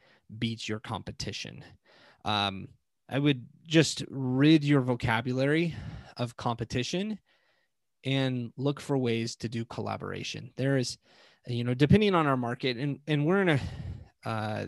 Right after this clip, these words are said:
at least speaking in terms of the U S, but kind of globally, you know, we've just come out of covid.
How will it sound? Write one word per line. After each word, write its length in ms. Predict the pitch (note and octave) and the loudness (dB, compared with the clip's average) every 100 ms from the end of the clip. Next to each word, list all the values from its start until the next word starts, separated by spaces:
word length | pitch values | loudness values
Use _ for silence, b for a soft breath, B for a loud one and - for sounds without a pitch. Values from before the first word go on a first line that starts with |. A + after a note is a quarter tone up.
| - | -6
at 100 | C#3 | 2
least 340 | E3+ - - | 2 2 -6
speaking 320 | - E3+ D3+ | 4 4 6
in 80 | C#3 | 2
terms 240 | - D3+ B2 | 2 0 0
of 80 | |
the 80 | A2 | 0
U 180 | A#2 A2+ | 0 2
S, 240 | G#2 A2 - | 0 -2 -2
but 160 | - _ _ | -4 _ _
kind 140 | - D#3 | -2 -2
of 120 | D3 | -2
globally, 540 | C3 A#2 A2+ A#2 A#2 - B B B - | 0 0 0 -4 -6 -8 B B B -2
you 100 | B2+ | 2
know, 60 | |
we've 140 | B2 B2+ | 2 2
just 200 | C3 - | -4 0
come 120 | B2 | 2
out 120 | A#2+ | 2
of 120 | A2+ | 0
covid. 400 | - A#2+ A#2+ A#2+ | 2 2 4 -2